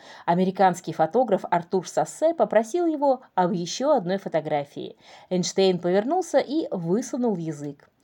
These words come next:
Сассе послал учёному копии всех фотографий, которые были сделаны им на вечеринке. Эйнштейну безумно понравился именно последний кадр, и он потом заказывал его ещё и ещё,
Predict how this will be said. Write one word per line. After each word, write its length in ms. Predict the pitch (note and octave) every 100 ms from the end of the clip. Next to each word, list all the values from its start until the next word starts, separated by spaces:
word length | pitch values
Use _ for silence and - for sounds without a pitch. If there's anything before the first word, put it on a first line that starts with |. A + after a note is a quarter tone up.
| - - -
Сассе 320 | - D#4 G#4
послал 360 | G4+ C4 - B3+
учёному 460 | A#3 A#3+ B3+ A#3+ A3
копии 320 | A#3+ A#3+ G#3
всех 340 | - A#3 A3
фотографий, 600 | A3 A#3 B3+ C4+ G#3 E3+
которые 400 | E3 E3 F#3+ F#3
были 240 | E3 F#3 F#3
сделаны 520 | D3 F#3+ B3+ A#3+ A#3
им 240 | G3 G#3 G#3
на 160 | F3+
вечеринке. 720 | F3+ - B3+ A#3 E3+ - - - _ - - -
Эйнштейну 600 | E3+ D#3+ - F#3+ B3+ G3
безумно 400 | D3+ F3 F#3+ F#3
понравился 680 | F3 E3 E3 G3 G#3+ F3+ -
именно 360 | - F3 F3+ F3
последний 520 | F3 - F#3+ F#3 A#3
кадр, 420 | C4+ G#3+ D3 -
и 260 | - E3+ E3+
он 240 | E3 F#3 F3
потом 520 | D3 - A#3+ C4 -
заказывал 600 | F3+ E3+ D4+ C#4 C4+ C4
его 400 | A3 A3 A3 G#3+
ещё 420 | F#3 E3+ - C#4+ E4
и 80 |
ещё, 520 | F#3+ D#3+ - - C#3